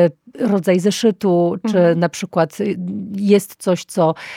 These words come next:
Speaker 1: e, sprawia, że zawsze polecasz, że jest to linia, albo że to są czyste, e, kartki? Jak to wygląda? Wyposażamy się i to jest nasza wyprawka do nowej metody notowania.
Speaker 2: Tak naprawdę, żeby notować w ten sposób, to potrzebujemy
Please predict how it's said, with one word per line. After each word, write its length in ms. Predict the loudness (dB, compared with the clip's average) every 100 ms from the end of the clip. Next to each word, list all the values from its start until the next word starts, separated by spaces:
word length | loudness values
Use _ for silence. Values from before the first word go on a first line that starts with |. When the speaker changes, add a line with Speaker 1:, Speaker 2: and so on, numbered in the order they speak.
| -6
Speaker 1:
e, 140 | -4
sprawia, 420 | -4 -2 0 2 2
że 100 | 0
zawsze 300 | -4 -6 -6
polecasz, 400 | -2 -2 -2 -6
że 180 | -4
jest 360 | -4 -4 -12 -2
to 300 | 2 4 4
linia, 680 | 4 4 4 4 4 2 0
albo 640 | -4 -6 -4 -4 0 0 0 -2
że 200 | -4 -4
to 100 | -2
są 180 | -2 0
czyste, 400 | 0 0 0 2 2 0 -4
e, 100 | -4
kartki? 480 | -4 -4 -6 -8 -8 -16 -6
Jak 240 | -2 0 0
to 100 | -2
wygląda? 520 | -2 0 -2 -2 -8 -12 -16 -4
Wyposażamy 800 | -2 -2 -4 -2 2 2 2 0
się 140 | -2
i 40 | -2
to 100 | -2
jest 120 | -2
nasza 220 | -2 -4
wyprawka 720 | -6 -2 -2 -2 -2 -2 -2
do 160 | -4 -4
nowej 280 | -2 -2 -2
metody 380 | -4 -4 -4
notowania. 580 | -6 -6 -8 -8 -10 -14 -20 _ -20 -20 -6
Speaker 2:
Tak 180 | -6 -2
naprawdę, 360 | -2 0 -2
żeby 200 | -2 -4
notować 440 | -4 -6 -6 -8 -8
w 40 |
ten 140 | -10 -8
sposób, 580 | -6 -6 -4 -8 _ -20 -10
to 100 | -6
potrzebujemy 960 | -6 -6 -6 -4 -2 -2 -2 -2 -4